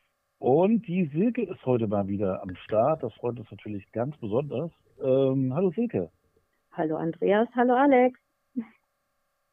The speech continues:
Speaker 1: Hallihallo. So, wir sind das Sechs-Gänge-Menü. Diejenigen, die uns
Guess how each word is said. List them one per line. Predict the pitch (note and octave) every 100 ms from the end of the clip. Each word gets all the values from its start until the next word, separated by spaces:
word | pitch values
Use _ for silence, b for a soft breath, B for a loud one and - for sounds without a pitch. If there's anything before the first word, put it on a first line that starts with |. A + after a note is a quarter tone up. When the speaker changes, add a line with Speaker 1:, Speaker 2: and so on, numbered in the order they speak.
| -
Speaker 1:
Hallihallo. | A2+ B2 A#2+ B2 F3+ C3+ G2+ F2+ F2+ E2+
So, | F#2 E2
wir | E2 C3+
sind | C#3 A#2
das | A2
Sechs-Gänge-Menü. | G2+ _ A2 B2 A2 G#2 G#2
Diejenigen, | G2 F#2 F#2+ F#2 F#2 - F2+ F2+ F#2 F#2 E2 E2+
die | F#2 D#2+
uns | - D#2+